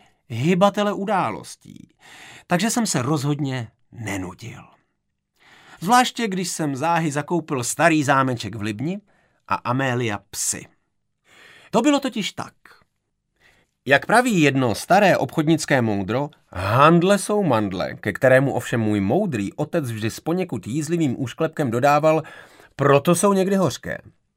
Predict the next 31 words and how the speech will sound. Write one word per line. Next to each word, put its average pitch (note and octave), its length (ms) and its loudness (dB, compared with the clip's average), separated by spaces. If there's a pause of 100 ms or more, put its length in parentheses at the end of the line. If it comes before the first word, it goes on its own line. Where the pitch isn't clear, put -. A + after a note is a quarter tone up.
(500)
Což B3 180 -2
na C4+ 100 6
vlastní C4+ 340 4
kůži E3+ 300 0
poznal D#3 360 2
jeden D3 260 0
z - 100 -10
pražských C3+ 440 -4
obchodníků B2+ 600 -6
s - 140 -14
obrazy, F#2 480 -6 (540)
se F3+ 160 2
kterým A#3+ 300 -2
jsem G3+ 320 0
kdysi F3 300 0
měl F3 220 4
co E3 140 -4
dočinění. C#2+ 640 -8 (880)
Jeho G3 220 2
mandle F3 600 2
zhořkly D#3 420 -4
dokonce G3 400 -2
natolik, G2+ 600 -6 (380)
že D#3 120 2
byl G3+ 140 2
nucen G3 400 0
urychleně G3 580 -2
rozprodávat E3+ 640 0
zbytky D#3 400 -4
svého E3+ 340 0
majetku, A#2 760 -6